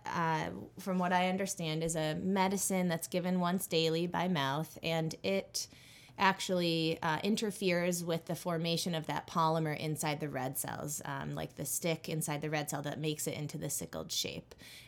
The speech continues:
um, and therefore helps to increase the hemoglobin levels and keep the red cell healthy for longer. Uh, we don't have a lot of use, uh, experience with using it in patients currently 'cause it just, uh, is newly approved. It's approved for children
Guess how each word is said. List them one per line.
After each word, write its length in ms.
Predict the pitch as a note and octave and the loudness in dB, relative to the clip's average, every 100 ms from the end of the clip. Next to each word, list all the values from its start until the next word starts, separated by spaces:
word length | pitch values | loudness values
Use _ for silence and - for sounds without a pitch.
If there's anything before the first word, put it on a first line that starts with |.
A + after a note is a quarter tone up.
| - | -4
um, 420 | D#3 C#3+ C#3+ C#3 - | 0 0 -2 -4 -2
and 320 | D#3+ D3 D3 | 0 0 2
therefore 500 | D#3 D#3+ D#3 D#3+ D#3+ | 4 4 4 2 2
helps 360 | D3+ D#3+ E3 - | 2 0 0 -2
to 260 | E3 C#3+ E3+ | -2 0 0
increase 360 | E3+ - D#3 | -2 -2 -4
the 100 | - | -4
hemoglobin 640 | D3+ D#3+ D3+ D3+ D3 C#3+ | -4 -2 0 0 0 0
levels 340 | D#3 D#3 D#3 D3+ | 0 2 0 -2
and 100 | C#3+ | -6
keep 200 | - - | -6 -6
the 100 | D3 | -4
red 240 | B2+ C#3+ | -4 -4
cell 160 | - D#3 | -4 -4
healthy 340 | D3 D3 D3+ | -2 -2 -2
for 200 | C#3+ E3 | -4 -6
longer. 580 | D#3 C#3+ D3 D3+ C#3+ D#3+ - - - | -4 -2 -2 -2 -4 -6 -10 -20 -10
Uh, 200 | - D#3 D3 | 0 2 2
we 80 | |
don't 160 | F3+ A#3 | 2 4
have 120 | A#3+ | 4
a 40 | F#3+ | 6
lot 320 | F3 E3+ F3 | 10 12 12
of 380 | E3+ D#3+ D#3 E3 | 8 6 2 -2
use, 640 | F3+ G3+ G3+ - - - - - | 0 2 0 -2 -4 -6 -6 -2
uh, 300 | D#3 D3 E3 | 0 0 -2
experience 680 | - F3+ - F3 F3+ E3+ F3 | -4 -4 -2 0 2 2 0
with 120 | D#3 | -2
using 300 | E3+ D#3+ E3 | -2 -2 0
it 60 | D3+ | -2
in 100 | D3+ | -2
patients 420 | E3 D#3 E3 D#3+ | -2 -2 -2 -4
currently 380 | - E3+ F3 G#3+ | -2 -2 0 -2
'cause 140 | - | -4
it 80 | D#3+ | -6
just, 260 | D#3 - - - | -6 -8 -10 -12
uh, 140 | - - | -8 -6
is 100 | - | -4
newly 300 | D#3+ D#3 E3 | -2 -2 -2
approved. 480 | F3+ - A#3 B3+ C4 - - - - | -4 -4 -2 -2 -4 -14 -20 -20 -8
It's 160 | F3+ G3 | -4 -4
approved 480 | F#3+ A3 G3+ G3 | -4 0 0 0
for 280 | - E3 E3 | -4 -2 -2
children 800 | E3 - G#3 G3+ G3 G3 F#3+ F#3+ | -2 -2 -2 0 0 0 2 0